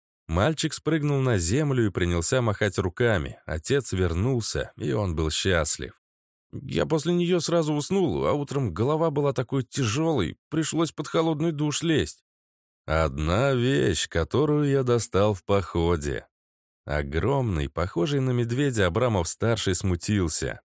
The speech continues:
Ни один солдат из его отряда в этот момент не узнал бы своего железного капрала. «Она редкая, постарайся об этом не распространяться. Но ты мой сын, ты достоин настоящей жизни.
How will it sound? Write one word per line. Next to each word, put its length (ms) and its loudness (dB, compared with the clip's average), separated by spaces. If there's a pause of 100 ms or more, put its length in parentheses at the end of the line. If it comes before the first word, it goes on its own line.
(260)
Ни 160 0
один 360 2
солдат 480 0
из 140 0
его 220 2
отряда 460 0
в 60 2
этот 280 -4
момент 540 0
не 120 -2
узнал 360 -2
бы 140 -2
своего 420 2
железного 560 0
капрала. 760 0 (640)
«Она 420 0
редкая, 720 0 (140)
постарайся 640 0
об 120 0
этом 240 0
не 100 0
распространяться. 1040 0 (160)
Но 280 0
ты 240 -2
мой 260 2
сын, 600 0
ты 160 0
достоин 600 0
настоящей 760 2
жизни. 720 -2